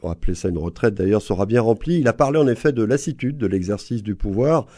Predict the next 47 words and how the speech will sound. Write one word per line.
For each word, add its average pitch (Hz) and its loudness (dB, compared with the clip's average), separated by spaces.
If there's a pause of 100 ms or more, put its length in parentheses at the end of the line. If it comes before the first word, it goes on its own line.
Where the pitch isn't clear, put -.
(260)
parce - -10
qu'en 107 4
effet, 107 6
bon, 82 -6
les 85 -4
gens 98 -2
ne, 85 -2 (280)
ne 98 -4
s'en 113 2
rendent 117 2
peut-être 107 -2
pas 117 0
compte, 151 0
mais 104 2
c'est - -4
une 95 0
charge 107 0
très - 2
lourde 143 4
de 98 -2
présider 107 2
un 95 4
département, 110 0 (260)
surtout 123 -2
comme 110 2
celui 123 -2
de 120 -4
la 113 6
Haute-Garonne. 120 4 (280)
En 113 2
tout 143 -2
cas, 156 4
pour 131 4
être 123 -4
bien 120 2
clair, 156 4 (320)
son 127 0
choix 156 4
de 131 -2
démissionner 135 2
n'est 143 4
pas 131 2
dû 143 2
à 131 8
des 123 0
tensions - 0
politiques 131 -2